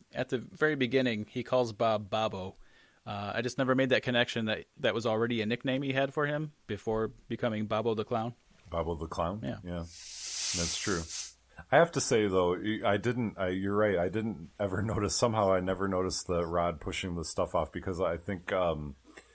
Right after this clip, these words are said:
Speaker 2: I'm always fixated on, uh, right before that he, oh no, it's, I guess it's right after that, uh, he dunks his Twinkie Wiener sandwich in the milk, and
Speaker 1: Yeah.
Speaker 2: the milk just dribbles everywhere, and it <laughs> really bothers me. <laughs>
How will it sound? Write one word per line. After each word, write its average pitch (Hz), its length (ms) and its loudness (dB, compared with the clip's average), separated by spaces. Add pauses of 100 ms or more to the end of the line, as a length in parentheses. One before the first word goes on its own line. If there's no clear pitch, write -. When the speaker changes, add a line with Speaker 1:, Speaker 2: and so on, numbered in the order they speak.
(160)
Speaker 2:
I'm 90 140 -2
always 101 240 6 (120)
fixated 107 540 2
on, 82 320 2
uh, 78 300 2
right 98 280 0
before 98 340 -2
that 90 220 2
he, 85 360 -6 (280)
oh 147 160 -2
no, 147 220 2
it's, 90 180 -2
I 85 100 0
guess 117 160 4
it's 113 160 0
right 107 140 4
after 92 280 4
that, 73 200 0 (180)
uh, 78 380 0
he 82 200 -4
dunks 90 380 0
his 78 240 -4
Twinkie 107 300 -2
Wiener 92 220 -2
sandwich 85 400 -2
in 82 80 -4
the 76 80 -2
milk, 78 360 -2 (420)
and 85 140 0
Speaker 1:
Yeah. 87 200 0 (100)
Speaker 2:
the 107 60 -2
milk 104 260 2
just 76 300 -6
dribbles 82 560 0
everywhere, 78 560 -2
and 73 100 -6
it 73 80 -2 (420)
<laughs> - 0 -
really 107 460 4
bothers 82 760 -4
me. 55 140 -8
<laughs> - 60 -6